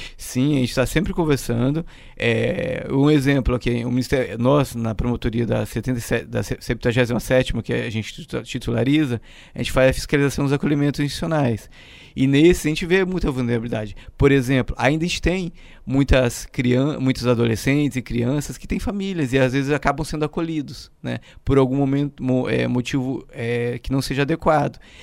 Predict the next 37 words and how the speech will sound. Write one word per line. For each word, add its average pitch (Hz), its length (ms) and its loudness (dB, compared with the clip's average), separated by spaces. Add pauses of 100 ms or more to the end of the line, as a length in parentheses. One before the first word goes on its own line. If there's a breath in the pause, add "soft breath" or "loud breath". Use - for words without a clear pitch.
(160 loud breath)
E, 143 300 2
e 143 80 10
essas 165 240 4
pessoas, 170 320 -2
elas 185 180 0
poderiam 180 360 -2
voltar 185 240 -2
pra 135 120 -2
casa. 123 440 -2 (220 loud breath)
Só 160 220 4
que - 100 0
a 208 60 2
casa 185 300 2
delas, 190 400 4
elas 170 340 2
muitas 180 280 2
vezes 180 140 0
não 190 120 0
têm 202 200 0 (260 loud breath)
o 175 100 -6
mínimo. 165 580 -2 (260 loud breath)
E 175 120 6
aí 180 180 8
a 185 100 8
gente 180 220 0
acaba, 160 380 4
acaba, 139 580 2
a, 127 1040 2
essas 143 300 -2
pessoas 156 340 -2
acabam 160 340 0
tendo 170 220 -4
uma 175 160 -2
dificuldade 156 560 -6
em, 135 520 -6
em - 20 -8
se 135 360 -8